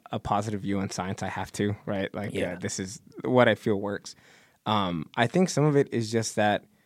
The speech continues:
Speaker 1: like, as, as reviewers, we do have a lot of things going on, and so maybe we're not giving it as much, like,
Speaker 2: Energy or
Speaker 1: yeah,
Speaker 2: thought process
Speaker 1: right?
Speaker 2: behind
Speaker 1: So
Speaker 2: it, yeah.
Speaker 1: sometimes we get reviews that are like,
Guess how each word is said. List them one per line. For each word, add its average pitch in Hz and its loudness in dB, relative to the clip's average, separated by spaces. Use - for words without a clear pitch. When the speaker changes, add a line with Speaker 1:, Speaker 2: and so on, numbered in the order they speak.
Speaker 1:
like, 120 0
as, 110 2
as 107 -4
reviewers, 123 4
we 123 4
do 127 2
have 113 2
a 110 2
lot 104 2
of 101 -4
things 101 -2
going 95 -4
on, 101 -6
and 104 -4
so 98 -2
maybe 117 4
we're 120 6
not 107 2
giving 107 2
it 101 -2
as 98 -6
much, 98 -4
like, 101 0
Speaker 2:
Energy 95 2
or 92 2
Speaker 1:
yeah, 117 6
Speaker 2:
thought 95 -2
process 95 0
Speaker 1:
right? 101 0
Speaker 2:
behind - -4
Speaker 1:
So 113 6
Speaker 2:
it, - -4
yeah. - -4
Speaker 1:
sometimes 143 0
we 123 -4
get 123 0
reviews 110 -2
that 101 -2
are 95 -2
like, 95 -6